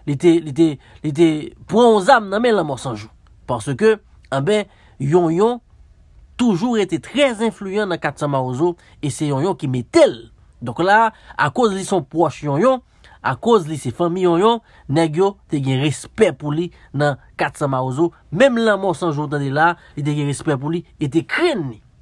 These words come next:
e nou pral esplike w ki erè Yonyon di lapolis fè an. Nou vin anvan, nou vin sou erè a. Ann tande. An, nou di w ki dezyèm bagay misye di, deklare ki li menm etone anpil moun. Enben, Zo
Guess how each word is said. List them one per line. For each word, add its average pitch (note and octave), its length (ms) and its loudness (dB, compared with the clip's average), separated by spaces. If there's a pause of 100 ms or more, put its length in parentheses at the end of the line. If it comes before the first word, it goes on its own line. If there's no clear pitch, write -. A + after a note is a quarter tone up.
e C#4+ 180 6 (420)
nou C#3 120 -2
pral B3+ 200 2
esplike G#3 320 -2
w G3+ 160 2
ki G#3 200 -6
erè F#3 380 2
Yonyon D3+ 300 -2
di F3 80 2
lapolis C3+ 480 -2
fè - 100 -18 (400)
an. A#3+ 100 -2
Nou D4 160 0
vin C4 200 -4 (260)
anvan, B3 360 6
nou C4+ 120 -2
vin A3+ 180 0
sou G#3+ 140 -6
erè E3+ 400 2
a. F#3 60 -4 (360)
Ann B3+ 280 2
tande. G3+ 380 2 (720)
An, A3 180 4
nou A3 100 0
di D3+ 140 0
w C4 240 0 (400)
ki G3 160 0
dezyèm G#3 560 2
bagay E3 300 0
misye D3 280 -4
di, C#3 360 -4 (120)
deklare D#3 720 -2 (340)
ki F#3+ 120 -2
li F3+ 100 2
menm G#3 280 -2 (120)
etone F#3 420 0
anpil C#3 380 -2
moun. A#2+ 380 -4 (260)
Enben, C#4+ 320 0 (540)
Zo C#3+ 260 4